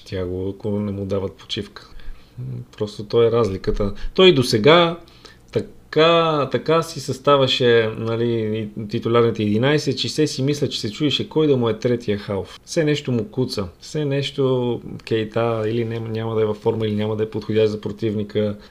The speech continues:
Айде, Вайналдум е малко по-човек, на който може да разчита, доказал се, но все, все... и хората, като предвиждаха състава, рядко, а, м-, м-, по-често не успяваха да разберат точно, <laughs> нали, какво е мислил Клоп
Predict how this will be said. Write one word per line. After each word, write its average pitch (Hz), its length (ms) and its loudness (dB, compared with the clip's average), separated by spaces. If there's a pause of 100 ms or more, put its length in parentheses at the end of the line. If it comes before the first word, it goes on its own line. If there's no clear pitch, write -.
(100)
Айде, 139 300 4
Вайналдум 120 800 0
е 151 60 0
малко 147 360 -2
по-човек, 120 760 2
на 101 80 -4
който 101 300 0
може 101 200 0
да 98 120 -4
разчита, 101 420 -6
доказал 98 440 -2
се, 135 340 -2 (260)
но 131 320 -4
все, 160 520 0
все... - 220 -8 (380)
и 127 120 0
хората, 175 460 4
като 127 360 2
предвиждаха 135 540 4
състава, 143 640 4 (300)
рядко, 131 460 0
а, 123 360 4
м-, 123 180 -6
м-, 139 80 -8 (380)
по-често 156 680 2
не 139 240 0
успяваха 170 460 2
да 139 120 6
разберат 110 400 4
точно, 160 360 -2 (300)
<laughs> 143 320 -6
нали, 123 300 -2 (360)
какво 123 280 0
е 120 40 2
мислил 120 380 -2
Клоп 120 180 0